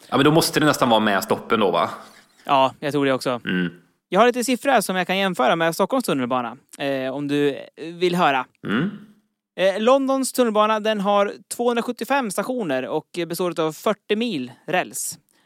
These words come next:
Speaker 2: Eh, och Stockholms tunnelbana, den består av tio komma fem mil räls och har hundra stationer.
Speaker 1: Mm.
Speaker 2: Det är alltså fyra gånger så lång räls och tre gånger så många stationer nästan.
Speaker 1: Mm.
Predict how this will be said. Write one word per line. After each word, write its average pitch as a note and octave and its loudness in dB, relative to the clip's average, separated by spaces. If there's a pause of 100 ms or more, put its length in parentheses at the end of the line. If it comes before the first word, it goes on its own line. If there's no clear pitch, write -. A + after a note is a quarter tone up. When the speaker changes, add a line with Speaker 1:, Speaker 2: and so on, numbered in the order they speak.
(120)
Speaker 2:
Eh, D#3 -2
och E3 -4
Stockholms G#3 -2
tunnelbana, C#3+ -2 (300)
den G3 -6
består F3 -4
av D3+ -4
tio G#3+ -6
komma F#3+ 0
fem B3 0
mil C#3 -2
räls B2 -8 (260)
och D3+ 2
har C#3+ 0
hundra F#3+ 0
stationer. B2 -10 (680)
Speaker 1:
Mm. G#2 0 (380)
Speaker 2:
Det E3 -4
är E3 2
alltså D3 0 (280)
fyra G3+ 2
gånger F#3 0
så F3+ -2
lång F3 0
räls D#3 0
och D3 -2 (720)
tre G3 0
gånger D#3 2
så D3+ -6
många C#3+ 0 (640)
stationer E3 -2
nästan. - -12 (180)
Speaker 1:
Mm. G2 0